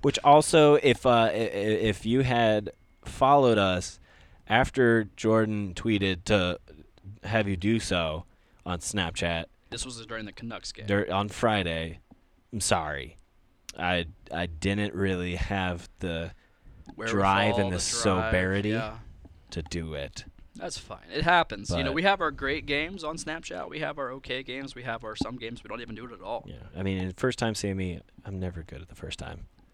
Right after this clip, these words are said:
Speaker 2: Yeah.
Speaker 1: So
Speaker 2: That's true. Nobody
Speaker 1: so
Speaker 2: is good at their first time.
Speaker 1: No.
Speaker 2: But, I
Speaker 1: So
Speaker 2: mean, we do thank you, little lo-, loyal little boomers, the
Speaker 1: Lo-, lo-, lo-
Speaker 2: thousands of you that have chosen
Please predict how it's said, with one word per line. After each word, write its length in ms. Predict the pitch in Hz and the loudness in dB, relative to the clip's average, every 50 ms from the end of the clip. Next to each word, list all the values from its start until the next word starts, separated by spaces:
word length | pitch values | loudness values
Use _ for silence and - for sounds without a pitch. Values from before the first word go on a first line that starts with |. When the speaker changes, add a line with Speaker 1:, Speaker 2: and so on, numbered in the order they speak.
| _ _ _ - - | _ _ _ -20 -18
Speaker 2:
Yeah. 120 | - 85 78 | -16 -14 -14
Speaker 1:
So 400 | 71 - 71 67 65 65 67 - - - | -12 -12 -10 -10 -10 -10 -10 -12 -14 -14
Speaker 2:
That's 180 | 71 - - | -14 -14 -14
true. 160 | - - - | -16 -14 -14
Nobody 260 | 95 117 117 95 87 82 | -14 -14 -14 -14 -16 -14
Speaker 1:
so 60 | 76 | -14
Speaker 2:
is 80 | - - | -14 -14
good 120 | - 76 | -16 -18
at 60 | 67 | -20
their 100 | 67 67 | -20 -20
first 240 | - - - - - | -20 -20 -20 -20 -20
time. 200 | - - - - - - | -20 -20 -20 -20 -20 -20
Speaker 1:
No. 80 | - - - - - _ _ _ _ _ _ _ _ _ _ _ _ - | -20 -20 -20 -20 -20 _ _ _ _ _ _ _ _ _ _ _ _ -12
Speaker 2:
But, 120 | 110 117 | -8 -8
I 60 | 113 | -6
Speaker 1:
So 60 | 113 113 | -6 -6
Speaker 2:
mean, 320 | 117 117 113 110 110 101 | -6 -6 -6 -8 -10 -12
we 140 | 98 123 131 | -12 -14 -14
do 260 | 127 - - 143 165 | -14 -10 -10 -8 -8
thank 420 | 160 - - 135 147 165 170 - - | -8 -6 -4 -4 -4 -4 -8 -14 -18
you, 160 | 123 113 107 | -16 -16 -16
little 480 | 101 107 113 113 110 107 104 98 - 92 110 | -16 -14 -14 -12 -12 -12 -12 -14 -14 -12 -10
lo-, 140 | 131 160 139 | -8 -8 -8
loyal 520 | 131 139 143 156 180 190 196 190 185 175 151 | -8 -6 -4 -2 -2 0 0 -2 -4 -4 -8
little 220 | 151 165 165 160 147 | -8 -8 -8 -10 -8
boomers, 440 | 135 135 135 127 113 92 78 - | -8 -8 -8 -8 -8 -12 -12 -10
the 100 | 85 92 | -6 -2
Speaker 1:
Lo-, 60 | 95 101 | -2 -2
lo-, 60 | 98 | -2
lo- 60 | 90 | 0
Speaker 2:
thousands 540 | 135 135 160 180 185 190 214 165 165 143 135 | 0 2 2 2 0 -2 -4 -6 -6 -6 -4
of 160 | 147 147 139 | -6 -6 -6
you 140 | 131 123 117 | -8 -12 -12
that 220 | - 104 95 - - | -12 -12 -12 -12 -10
have 140 | 123 113 - | -12 -12 -12
chosen 600 | - - - - 135 160 156 135 127 117 107 101 | -10 -12 -10 -8 -8 -8 -10 -10 -12 -12 -12 -12